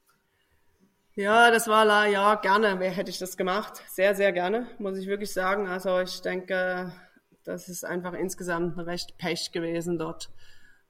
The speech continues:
Ähm, Marie hatte sich verletzt gehabt, äh, am Weltcup das erste Mal. Dort war dann kurzfristig, ähm, dass Daniela Reimer dort zum ersten Mal reingegangen ist. Dann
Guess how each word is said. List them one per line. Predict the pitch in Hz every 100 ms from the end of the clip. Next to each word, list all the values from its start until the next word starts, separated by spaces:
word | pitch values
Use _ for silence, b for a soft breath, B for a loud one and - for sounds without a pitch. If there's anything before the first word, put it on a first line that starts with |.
| _
Ähm, | 165 165 160 165 170 165
Marie | 165 165 185
hatte | 175 156
sich | 170 -
verletzt | 175 175 190 - -
gehabt, | 185 180 180 - - - -
äh, | 170 170 175 175 180 170 -
am | - 175 175 175 175
Weltcup | 165 180 208 - - 208 208 -
das | - -
erste | 180 196 202 - 202
Mal. | 185 190 196 202 202
Dort | 190 185 175
war | 175
dann | 175 175 175
kurzfristig, | - 175 - - 180 - 180 180 - - _ _ _ _ _ _
ähm, | 175 170 170 170 170
dass | 175 -
Daniela | 170 170 170 165
Reimer | 165 185 208
dort | 208 202 202
zum | - 202
ersten | 151 202 -
Mal | 196 196 196
reingegangen | 185 185 208 208 196 196 202
ist. | 202 208 - - _ _ _ _ _ _ _ _ _ _ -
Dann | 160 170 170 175